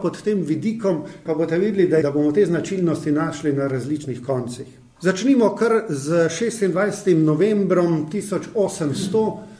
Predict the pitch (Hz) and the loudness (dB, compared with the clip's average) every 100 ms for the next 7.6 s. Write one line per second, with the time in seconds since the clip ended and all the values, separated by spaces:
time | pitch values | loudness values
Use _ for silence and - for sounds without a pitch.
0 | - 277 247 190 170 180 170 170 151 147 | -8 2 2 2 0 2 0 0 -2 0
1 | 147 147 - - - - 185 208 208 185 | -2 -6 -12 -12 -12 -2 2 4 6 6
2 | 170 - - - 131 143 170 190 165 156 | 4 0 -10 -6 0 2 4 4 2 2
3 | 151 151 131 - - - _ - 151 185 | 4 2 0 -6 -16 -20 _ -2 4 4
4 | 151 147 147 143 - 120 117 - 143 127 | 2 2 2 0 -4 -4 -2 -2 -6 -4
5 | 175 175 175 151 139 143 156 165 160 143 | -2 -2 0 -2 0 0 0 0 0 2
6 | 147 143 143 139 139 - - 139 143 147 | 2 0 0 0 0 -2 -4 2 2 4
7 | 139 160 - 147 139 | 2 2 -2 -4 -4